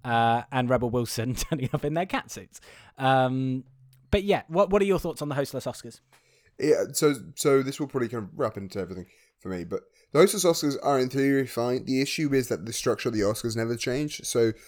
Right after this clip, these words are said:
Speaker 2: for instance, what you'd have is the hosts introducing, uh, presenters.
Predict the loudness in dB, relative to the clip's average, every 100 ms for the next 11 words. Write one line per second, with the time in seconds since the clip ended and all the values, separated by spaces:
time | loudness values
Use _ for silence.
0 | -20 2 2 4 -4 -4 -2 -2 0 0
1 | 0 -2 -4 -10 _ _ -2 2 4 2
2 | 0 6 6 6 0 -6 -6 -4 -6 -6
3 | -6 -4 -2 -2 -4 -8 -12 _ _ _
4 | -10 -6 -6 -6 -4 -4 -4 -6 -10 -10